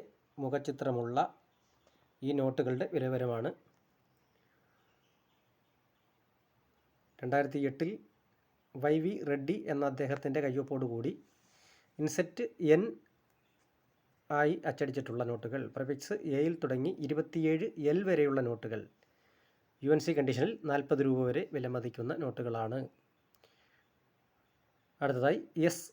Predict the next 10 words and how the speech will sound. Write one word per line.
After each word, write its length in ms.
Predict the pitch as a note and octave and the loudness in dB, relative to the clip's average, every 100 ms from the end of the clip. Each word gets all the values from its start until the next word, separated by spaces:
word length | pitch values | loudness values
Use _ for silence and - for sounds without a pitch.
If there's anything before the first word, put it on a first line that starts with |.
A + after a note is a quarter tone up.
| D#3+ | 2
ഇൻസെറ്റോടെ 500 | D#3 E3 - C#3 E3+ A3 - | 4 2 2 4 4 2 -4
അച്ചടിച്ചിട്ടുള്ള 480 | C#3+ C#3 C3+ C3 B2+ B2 | -4 -2 -2 -2 0 0
നോട്ടുകൾ, 340 | A2+ A2+ C#3+ G#2 - _ _ _ _ _ _ _ - | -4 -2 -2 -2 -10 _ _ _ _ _ _ _ -4
പ്രിഫിക്സ് 420 | C3+ C3+ - G#3 G#3+ - | -2 -2 0 0 0 2
തൊണ്ണൂറ്റെട്ട് 420 | C#3+ D3 D3+ D#3+ - | 2 2 0 -2 -2
സിയിൽ 260 | D3 F3 E3+ | 0 0 0
തുടങ്ങി 340 | B2+ B2 D3+ G#3+ - _ _ _ _ _ _ _ _ _ _ _ _ _ _ - - F3 | 0 0 -2 -6 -12 _ _ _ _ _ _ _ _ _ _ _ _ _ _ -18 -4 0
അൻപത്തെട്ട് 480 | E3+ F3 E3 D#3 - D3+ | 2 2 2 0 -2 0
വി 80 | E3 G3+ | 2 6
വരെയുള്ള 300 | F3+ D3 C3+ | 6 6 4